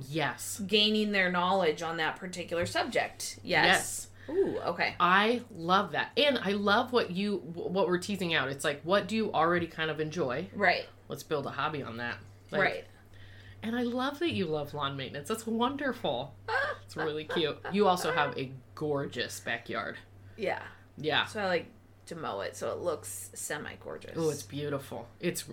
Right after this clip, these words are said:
Speaker 1: a really cool backyard.
Speaker 2: Yeah, it's
Speaker 1: Yeah.
Speaker 2: nice.
Speaker 1: Yeah.
Speaker 2: I'll take it.
Speaker 1: Oh, heck yeah. What else do you enjoy?
Speaker 2: Ooh, okay. Um, I, here's, oh, well, here's a good question for you.
Speaker 1: Yeah.
Speaker 2: I'm, I don't wanna say that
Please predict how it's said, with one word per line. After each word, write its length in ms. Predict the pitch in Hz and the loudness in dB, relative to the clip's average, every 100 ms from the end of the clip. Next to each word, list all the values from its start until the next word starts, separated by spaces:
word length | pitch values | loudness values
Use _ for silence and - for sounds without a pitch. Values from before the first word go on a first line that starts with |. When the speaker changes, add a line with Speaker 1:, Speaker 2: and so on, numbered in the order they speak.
| - | 0
Speaker 1:
a 140 | 151 | 0
really 480 | 143 139 156 147 127 | 0 -2 0 0 -2
cool 200 | - 120 | -4 -4
backyard. 500 | 113 120 - - - - - - | -4 -6 -6 -8 -8 -12 -18 -10
Speaker 2:
Yeah, 180 | - - - - - | -8 -8 -14 -20 -12
it's 140 | - | -10
Speaker 1:
Yeah. 100 | - | -8
Speaker 2:
nice. 460 | 131 87 - - - | -8 -10 -12 -18 -10
Speaker 1:
Yeah. 160 | 127 117 - - - - - - | -6 -6 -8 -20 -20 -16 -14 -10
Speaker 2:
I'll 60 | 202 | -10
take 320 | - - - | -6 -8 -8
it. 160 | - - - - - - | -10 -12 -16 -20 -20 2
Speaker 1:
Oh, 120 | 180 202 | 4 6
heck 260 | 196 185 | 4 4
yeah. 100 | 208 | 6
What 180 | 190 202 | 6 2
else 200 | 202 - | 0 -4
do 60 | 165 | -4
you 80 | 156 | -4
enjoy? 340 | 151 165 156 - - - - - - | -6 -6 -6 -10 -18 -18 -16 -6 6
Speaker 2:
Ooh, 320 | 339 359 277 - - | 10 10 8 0 -2
okay. 400 | 220 208 160 180 - | 0 2 2 -2 0
Um, 480 | 240 233 220 214 - - - - - - | 4 6 6 2 -4 -14 -16 -18 -16 0
I, 180 | 285 311 | 2 2
here's, 560 | - - 349 392 392 - | -2 2 6 6 4 4
oh, 140 | 262 | 6
well, 100 | 269 | 6
here's 220 | 254 254 285 | 4 0 0
a 40 | |
good 180 | 311 320 | -4 -2
question 420 | - 220 - 196 | 2 2 0 -6
for 200 | 185 170 | -4 0
you. 80 | 190 | 2
Speaker 1:
Yeah. 160 | 185 180 - - - - - - | 2 0 -6 -16 -20 -20 -6 2
Speaker 2:
I'm, 680 | 226 254 285 311 311 262 - - - | 6 6 4 0 -4 -8 -14 -12 4
I 160 | 269 339 | 6 6
don't 240 | 440 453 | 4 0
wanna 220 | 359 339 311 | -2 -2 -2
say 360 | - 277 269 | -4 -4 -4
that 240 | 254 233 | -2 -4